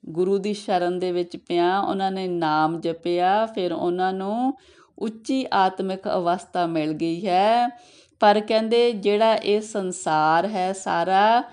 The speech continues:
ਉਹ ਮਾਇਆ ਦੇ ਵਿੱਚ ਹੀ ਕਹਿੰਦੇ ਗਲਤਾਨ ਹੈ। ਕਹਿੰਦੇ ਮਾਇਆ ਦੇ ਵਿੱਚ ਗਲਤਾਨ ਹੈ, ਫਿਰ ਉਹ ਇਸ ਸੰਸਾਰ ਸਾਗਰ ਦੇ ਵਿੱਚ ਡੁੱਬਦਾ ਹੈ ਕਹਿੰਦੇ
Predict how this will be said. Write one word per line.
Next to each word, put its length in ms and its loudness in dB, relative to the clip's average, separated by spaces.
ਉਹ 240 2
ਮਾਇਆ 580 6
ਦੇ 160 2
ਵਿੱਚ 320 -2
ਹੀ 80 -4
ਕਹਿੰਦੇ 360 -2
ਗਲਤਾਨ 640 0
ਹੈ। 320 -10
ਕਹਿੰਦੇ 260 -4
ਮਾਇਆ 480 4
ਦੇ 140 0
ਵਿੱਚ 260 -2
ਗਲਤਾਨ 680 2
ਹੈ, 360 2
ਫਿਰ 160 0
ਉਹ 220 2
ਇਸ 240 -2
ਸੰਸਾਰ 720 2
ਸਾਗਰ 480 0
ਦੇ 220 -2
ਵਿੱਚ 200 -4
ਡੁੱਬਦਾ 540 4
ਹੈ 180 -4
ਕਹਿੰਦੇ 360 -12